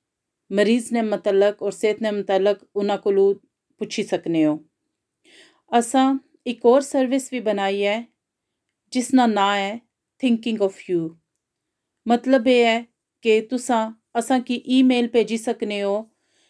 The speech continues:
ਜਿਸ ਦਾ ਪਤਾ ਵੈ thinking of you at B T H F T dot N H S dot U K। ਇਸ ਈਮੇਲ ਉੱਪਰ ਤੁਸਾਂ ਆਪਣਾ ਪੈਗਾਮ, ਤਸਵੀਰਾਂ ਜਾਂ ਖਤ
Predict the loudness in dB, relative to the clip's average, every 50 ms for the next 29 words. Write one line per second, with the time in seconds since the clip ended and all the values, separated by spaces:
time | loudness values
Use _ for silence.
0 | _ -10 -6 -4 -2 2 2 2 2 2 -2 -4 -4 -2 0 0 0 2 2 0
1 | 0 0 -4 -8 _ _ _ _ _ _ _ _ _ _ -4 -2 -2 -2 -2 0
2 | 0 2 2 0 -2 -4 -4 -2 0 0 0 0 -4 -8 _ _ _ _ _ _
3 | _ _ -2 0 0 0 -2 -8 -20 -20 _ _ _ _ _ _ -8 -4 -2 -2
4 | -2 -2 -4 -8 -8 -6 -4 -4 -4 -4 -6 -4 0 2 2 2 0 -2 -8 -20
5 | _ _ -4 -4 -4 -4 -6 _ -8 -4 -2 0 0 -2 -4 -6 _ _ _ _
6 | _ _ _ _ _ _ -6 0 4 4 4 4 0 -6 -12 -6 -4 -2 0 0
7 | -2 -4 -4 -4 -2 -2 -4 -4 -8 -16 -8 -4 -2 -2 -2 -2 -4 -8 -6 -4
8 | -4 -4 -4 -2 -2 0 2 2 2 0 -2 _ _ _ _ _ _ _ _ _
9 | _ _ _ _ _ _ _ _ _ _ -4 -2 -2 -2 -2 -4 -2 0 2 4
10 | 4 4 2 2 2 2 0 -2 0 0 0 0 0 -2 -8 _ _ _ -10 -10
11 | -6 -2 0 -2 0 -2 -4 -6 -4 -4 -4 -4 -2 0 0 0 2 2 2 2
12 | 4 2 2 0 -2 _ _ _ _ _ _ -6 -6 -6 -4 -4 -2 0 2 2
13 | 2 2 0 -2 -6 -10 _ _ -6 -2 -2 -2 0 2 0 0 0 0